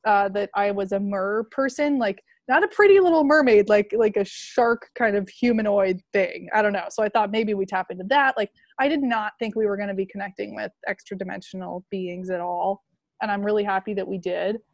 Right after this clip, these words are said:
Um, but, oh, one other thing we asked, <laughs> okay, we'll just say this just in case it happens.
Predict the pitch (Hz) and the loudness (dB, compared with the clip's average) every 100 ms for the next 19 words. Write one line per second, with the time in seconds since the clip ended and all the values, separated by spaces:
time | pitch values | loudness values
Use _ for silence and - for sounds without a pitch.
0 | _ _ _ _ _ 214 196 180 180 170 | _ _ _ _ _ -4 -2 -4 -8 -14
1 | _ _ _ _ _ _ _ 202 196 - | _ _ _ _ _ _ _ 0 0 2
2 | 277 233 202 _ 220 262 392 349 339 254 | 4 4 2 _ 0 2 2 2 4 4
3 | 233 240 240 285 - 277 285 - 247 226 | 4 4 4 4 2 0 0 2 2 2
4 | 196 247 247 302 - 262 262 208 190 247 | 2 2 2 0 4 4 4 0 0 -2
5 | 247 233 208 226 185 175 196 208 - 180 | -2 -4 -2 -2 -4 -6 -8 -8 -12 -14